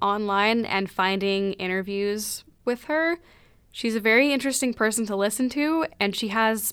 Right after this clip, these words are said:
so much personality. It's definitely a breath of fresh air. Thanks again, and have a good day.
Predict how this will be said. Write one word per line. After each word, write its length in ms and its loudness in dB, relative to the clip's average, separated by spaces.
so 300 -2
much 260 0
personality. 880 -2
It's 160 -18
definitely 500 -2
a 60 -2
breath 320 -4
of 120 -14
fresh 280 -6
air. 260 -6
Thanks 240 -10
again, 360 -2
and 180 0
have 220 -2
a 20 -10
good 160 -8
day. 360 -2